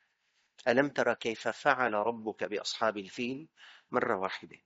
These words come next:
حادثة الفيل مرة واحدة. سيدنا إبراهيم حطم الأصنام: "أأنت فعلت هذا بآلهتنا يا إبراهيم؟"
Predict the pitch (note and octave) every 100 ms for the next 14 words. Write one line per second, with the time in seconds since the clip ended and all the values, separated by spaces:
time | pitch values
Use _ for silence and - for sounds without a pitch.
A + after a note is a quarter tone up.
0 | _ _ _ - A2+ B2 C3+ A2 A2+ G#2
1 | - C#3 C3+ - G2+ - F2 - _ _
2 | _ _ _ - - - - - _ -
3 | C3 C3+ D3+ C3+ B2 B2+ B2+ B2+ D3 D3
4 | C3 D#3 - C#3 B2+ A2 A#2+ - C3+ C3
5 | A2 - B2 - E3+ D#3+ C3 - A2 B2
6 | B2+ - G#2+ B2 B2 G#2+ G2+ - G#2+ G2+
7 | A2 B2+ B2 G#2+ G#2 G#2 G2+ A2 G#2+ A#2+
8 | C3 C3+